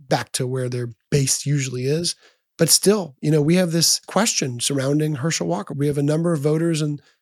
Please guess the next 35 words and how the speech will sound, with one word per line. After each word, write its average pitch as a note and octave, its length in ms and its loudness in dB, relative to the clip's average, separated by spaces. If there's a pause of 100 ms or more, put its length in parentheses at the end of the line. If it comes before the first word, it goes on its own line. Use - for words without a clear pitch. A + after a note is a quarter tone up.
you D3 140 0
know, C#3+ 300 0
anecdotal D#3+ 480 2
evidence C#3+ 460 -2
of B2 80 -6
voters C#3 340 -4
in C3+ 80 -6
the C3+ 80 -6
suburbs C#3+ 500 2
saying, C3+ 320 -2
"Hey, D#3 400 -2 (320)
they F3 180 6
can't F3 300 2
vote D#3+ 240 0
for D#3+ 140 0
Herschel D3 260 -2
Walker C#3+ 420 -6 (200)
for C#3+ 120 -6
whatever D3+ 340 0
reason." D3+ 480 0 (380)
And D#3+ 160 4
they're D3+ 160 2
gonna D3+ 180 -2
hold D#3+ 280 -2
their E3 140 -2
nose, C#3+ 500 -6
at - 60 -12
least D3 180 -4
they're D3 100 -6
saying E3 320 2
they're C#3 100 -2
gonna C3+ 160 -6
hold C3+ 240 -6
their C#3+ 120 -4
nose B2 320 -8